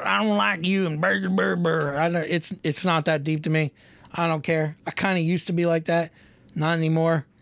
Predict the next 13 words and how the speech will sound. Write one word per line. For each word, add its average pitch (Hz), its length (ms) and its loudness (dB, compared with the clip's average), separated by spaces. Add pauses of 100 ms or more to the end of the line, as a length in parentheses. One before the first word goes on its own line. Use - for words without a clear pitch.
(120)
Just 160 280 -4
a, 143 320 -4
it's 160 160 -2
just 170 220 -2
not 139 180 -2
that 127 180 -4
deep 120 200 -4
for 127 120 -4
me 127 100 -2
anymore. 127 360 -4 (1040)
Uh, 151 560 2
five, 170 360 0
yeah, 135 300 0